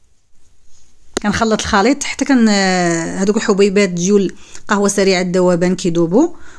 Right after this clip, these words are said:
وكنضيف، آه، جوج معالق كبار ديال الكاكاو، نغربلوهم باش ما يكونش فيهم هادوك، آه، الحبيبات. وكنبدا نضيف الطحين، آه، بشويه بشويه، تكون العجينه شويه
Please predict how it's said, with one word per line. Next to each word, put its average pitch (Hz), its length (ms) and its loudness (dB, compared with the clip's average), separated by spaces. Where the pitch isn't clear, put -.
وكنضيف، 208 840 0
آه، 202 440 2
جوج 214 280 2
معالق 208 320 0
كبار 190 420 2
ديال 196 220 0
الكاكاو، 196 720 0
نغربلوهم 185 720 2
باش 202 160 -2
ما 190 100 -2
يكونش 202 260 -2
فيهم 190 160 0
هادوك، 175 280 -2
آه، 170 300 -2
الحبيبات. 180 760 0
وكنبدا 233 440 0
نضيف 202 340 0
الطحين، 254 500 2
آه، 185 720 -4
بشويه 254 360 2
بشويه، 208 640 0
تكون 247 240 2
العجينه 190 420 2
شويه 208 500 -2